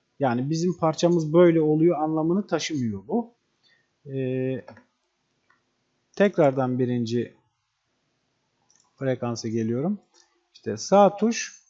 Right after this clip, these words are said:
inceleme diyorum. Şimdi iki altmış altı.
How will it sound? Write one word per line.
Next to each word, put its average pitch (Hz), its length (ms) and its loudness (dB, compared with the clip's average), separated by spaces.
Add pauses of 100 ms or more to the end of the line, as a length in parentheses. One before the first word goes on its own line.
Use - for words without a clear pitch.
inceleme 208 880 2
diyorum. 101 420 -2 (1160)
Şimdi 110 300 -8
iki 151 240 0
altmış 131 380 0
altı. 123 480 2